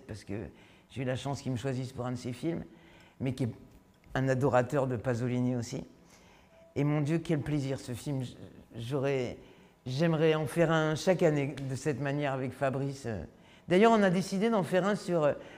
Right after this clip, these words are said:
La Passion selon Adriano Celentano. <laughs> Je vous jure, c'est vrai en plus.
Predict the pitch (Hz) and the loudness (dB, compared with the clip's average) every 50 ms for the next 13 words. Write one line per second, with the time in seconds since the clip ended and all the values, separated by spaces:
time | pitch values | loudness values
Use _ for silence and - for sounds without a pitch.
0 | - - 156 170 165 - 180 175 180 208 220 208 - - 170 165 165 - - 170 | -4 0 2 2 4 4 2 2 2 2 0 0 0 0 2 2 2 4 4 4
1 | 170 165 175 175 180 180 175 160 - - 165 156 156 160 147 160 151 143 147 151 | 4 4 6 6 4 4 2 0 0 0 0 2 2 2 4 4 4 4 4 0
2 | 151 - - - - - - - - 160 - 202 185 - 143 131 - - - - | -2 -6 -10 -16 -16 -16 -10 -6 -4 0 2 2 0 0 -2 -6 -8 -8 -10 -10
3 | - - 165 151 170 180 156 139 190 180 139 - - 170 147 135 156 143 127 151 | -10 -6 -2 0 2 2 2 4 2 2 2 0 2 2 4 4 4 2 2 0
4 | 139 123 - 160 | -4 -8 -10 -10